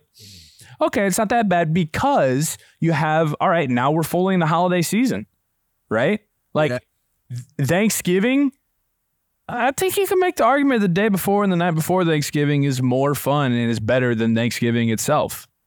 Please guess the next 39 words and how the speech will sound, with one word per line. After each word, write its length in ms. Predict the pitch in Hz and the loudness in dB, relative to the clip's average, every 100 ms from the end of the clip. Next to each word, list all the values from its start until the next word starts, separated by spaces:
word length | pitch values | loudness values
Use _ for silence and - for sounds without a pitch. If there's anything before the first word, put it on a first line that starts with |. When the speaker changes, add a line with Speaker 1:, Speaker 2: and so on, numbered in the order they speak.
| _ _ | _ _
Speaker 2:
What 180 | 139 170 | -2 0
about 240 | 190 147 | 2 0
Super 480 | - - 170 175 151 | -4 -4 -2 -2 -2
Bowl? 400 | 123 110 - - _ _ _ _ _ _ _ _ _ _ _ _ _ _ _ _ - | 0 0 -2 -6 _ _ _ _ _ _ _ _ _ _ _ _ _ _ _ _ -6
Speaker 1:
Oh, 360 | 139 127 95 85 | -2 2 2 2
yeah, 420 | 85 101 107 80 | 2 2 2 0
dude. 380 | 78 80 71 98 - _ _ _ _ | -2 -4 -4 -6 -12 _ _ _ _
Super 280 | - 170 170 | -4 0 0
Speaker 2:
Maybe 100 | 190 | 0
Speaker 1:
Bowl, 340 | 127 117 110 | 0 2 0
Speaker 2:
four. 60 | 107 | 0
Speaker 1:
uh, 40 | - _ _ _ _ _ _ _ _ | -4 _ _ _ _ _ _ _ _
Su-, 280 | - 240 - | -2 -2 0
yeah, 220 | 151 220 | 0 0
Super 360 | - 214 269 226 | 0 -2 0 0
Bowl 280 | 175 165 | 2 2
is 160 | 147 127 | 0 0
like, 320 | 147 135 123 - | 0 0 -2 -4
it's 220 | 151 - | -4 0
like 260 | 170 143 | -2 -2
Christmas 440 | - 196 - 175 - | -2 -2 0 -2 0
where, 340 | 165 143 127 - _ _ _ _ | 0 0 -2 -6 _ _ _ _
you 80 | 170 | -2
know, 160 | 139 | 0
once 240 | 120 156 165 | 0 -2 -2
it's 100 | 185 | -2
the 100 | 165 | -2
third 340 | - 165 175 | -2 0 0
quarter, 540 | - 139 147 196 202 170 - | 0 0 2 2 0 -2 0
that's 240 | 160 170 | -2 0
when 120 | 170 | 0
it's, 180 | 165 147 | 0 0
like, 220 | 175 135 | -2 -2
three 340 | - - 135 156 | -4 -4 0 0
or 60 | |
four 260 | 143 151 135 | 0 0 0
o'clock 400 | 110 131 127 113 | 0 0 0 0
on 120 | 107 | -2
Christmas. 680 | 92 127 113 - 87 - - | -2 -2 -4 -8 -10 -12 -14